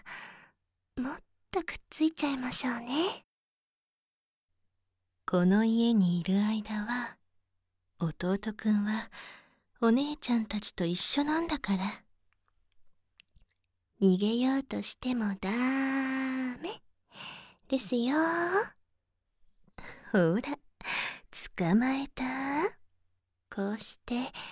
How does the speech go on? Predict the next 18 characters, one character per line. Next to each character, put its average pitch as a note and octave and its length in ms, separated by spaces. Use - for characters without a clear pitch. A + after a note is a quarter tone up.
腕 G#3+ 360
を D4 140
絡 A#3+ 340
め - 120
て、 - 140
お G3+ 100
手 B3 220
手 A#3+ 200
を G3+ 200
恋 - 320
人 - 260
つ - 160
な G4+ 160
ぎ、 - 240
指 F#3 560
を F#3+ 120
絡 F#3 480
め G#3 220